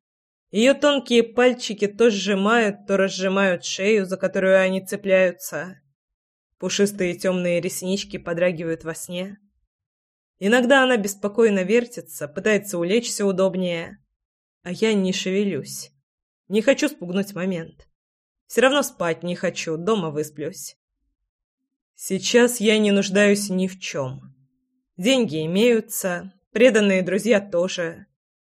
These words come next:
Любимая работа туда же, а теперь вдобавок и любимая женщина.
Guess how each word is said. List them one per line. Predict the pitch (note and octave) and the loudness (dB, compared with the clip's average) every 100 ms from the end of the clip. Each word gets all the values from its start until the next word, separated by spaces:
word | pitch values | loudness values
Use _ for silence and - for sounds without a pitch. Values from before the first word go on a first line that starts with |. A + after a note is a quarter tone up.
| _ _ | _ _
Любимая | G3+ A3+ D4+ C4+ A#3+ | 0 2 4 4 4
работа | A#3+ B3+ C4 | 4 4 2
туда | G3+ F#3+ F3+ C4+ A#3+ | -4 -4 2 4 4
же, | G#3+ | 4
а | |
теперь | G3+ G#3 C4 | 2 0 0
вдобавок | G#3+ G3+ G3 A3+ G3+ | 2 2 2 2 0
и | G3 | 0
любимая | G3 F#3+ G#3 G3 | 0 2 2 2
женщина. | G3 G3+ F3+ - D#3+ C#3 C#3 | 2 -2 -4 -8 -10 -10 -12